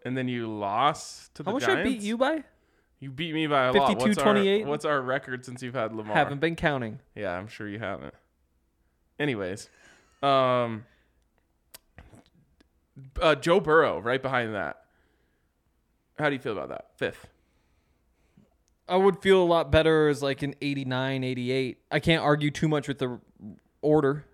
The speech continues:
Speaker 2: you
Speaker 1: Yeah.
Speaker 2: know? Like, he just went to the Super Bowl.
Speaker 1: So this is where I think Russ should slot in.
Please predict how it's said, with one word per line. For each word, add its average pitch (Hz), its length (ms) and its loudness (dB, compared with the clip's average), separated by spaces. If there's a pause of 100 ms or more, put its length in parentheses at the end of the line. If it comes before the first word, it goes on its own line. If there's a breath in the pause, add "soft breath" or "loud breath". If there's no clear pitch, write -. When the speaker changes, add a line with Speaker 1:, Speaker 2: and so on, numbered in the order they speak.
Speaker 2:
you - 120 -4
Speaker 1:
Yeah. 131 80 4
Speaker 2:
know? 135 220 -2 (200)
Like, 135 340 -4
he 143 240 0 (160)
just 139 260 -2
went 143 180 0
to 143 40 -6
the 131 80 -4
Super 123 220 -6
Bowl. 110 320 -8
Speaker 1:
So - 160 -8
this 165 260 -2
is 170 100 -8
where 160 140 2
I 143 80 4
think 135 220 -6
Russ 117 240 -4
should 110 200 -14
slot 76 380 -10
in. - 140 -14